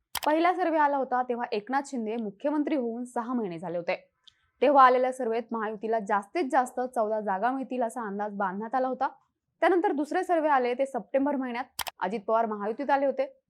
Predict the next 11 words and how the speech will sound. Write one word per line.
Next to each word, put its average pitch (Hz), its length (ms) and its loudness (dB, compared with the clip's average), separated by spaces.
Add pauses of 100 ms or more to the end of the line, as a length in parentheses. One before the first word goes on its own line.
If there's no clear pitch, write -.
याचाही 277 320 2
जास्त 277 360 2
परिणाम 240 440 0
सर्व्हेवर 196 420 -6
झाला 208 280 -4
नव्हता. 170 280 -2 (460)
या 196 100 0
सर्व्हेमध्ये 208 520 -2
महायुतीच्या 214 600 -4
चौदा 220 400 2
वरून 285 220 2